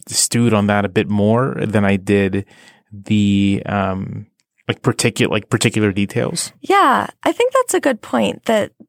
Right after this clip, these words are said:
Speaker 2: this is sort of a, this is an alternate past or an alternative past, and yet morally and emotionally, it seems like our past. Whereas I think you could argue when we get to, uh, Underground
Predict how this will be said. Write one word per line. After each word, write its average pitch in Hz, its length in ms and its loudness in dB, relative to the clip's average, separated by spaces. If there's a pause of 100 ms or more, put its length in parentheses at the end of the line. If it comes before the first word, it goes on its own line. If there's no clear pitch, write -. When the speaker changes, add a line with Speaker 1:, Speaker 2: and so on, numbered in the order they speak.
Speaker 2:
this 226 280 0
is 247 100 2
sort 226 220 0
of 208 240 -2
a, 190 540 0
this 226 200 0
is 208 140 0
an 202 180 -2
alternate 202 480 -2
past - 760 -4
or 202 140 4
an 180 100 0
alternative 180 600 -2
past, - 560 -2
and 196 180 -2
yet 180 400 0 (480)
morally 196 520 2
and 175 80 -2
emotionally, 196 800 -2 (160)
it - 240 0
seems - 680 -2
like - 380 -4
our 151 180 -2
past. - 760 -4
Whereas 208 340 2
I 202 80 2
think 190 260 -4
you 185 80 -4
could - 140 -2
argue 180 380 0
when 170 200 -2
we 170 120 -2
get - 240 -4
to, 101 580 -2 (100)
uh, - 280 -2 (100)
Underground 170 640 -2